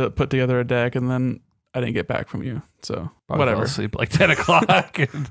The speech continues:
Speaker 1: <laughs> Life,
Speaker 2: like, "Well,
Speaker 1: uh,
Speaker 2: fuck this
Speaker 1: life,
Speaker 2: guy."
Speaker 1: life, uh, gets in the way.
Speaker 2: Yeah,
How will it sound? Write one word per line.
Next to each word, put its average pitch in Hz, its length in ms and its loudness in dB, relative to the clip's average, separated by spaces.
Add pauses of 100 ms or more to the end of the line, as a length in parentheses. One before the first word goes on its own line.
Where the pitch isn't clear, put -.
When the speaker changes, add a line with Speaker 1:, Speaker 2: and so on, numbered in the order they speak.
Speaker 1:
<laughs> 131 140 -6 (160)
Life, - 0 -
Speaker 2:
like, 139 320 2
"Well, 139 220 4
Speaker 1:
uh, 139 140 4
Speaker 2:
fuck - 20 0
this 131 180 4
Speaker 1:
life, 151 80 4
Speaker 2:
guy." 120 220 4
Speaker 1:
life, 151 260 2
uh, 151 220 2
gets 147 200 0
in 165 60 4
the 160 80 2
way. 175 180 -2 (220)
Speaker 2:
Yeah, - 340 -10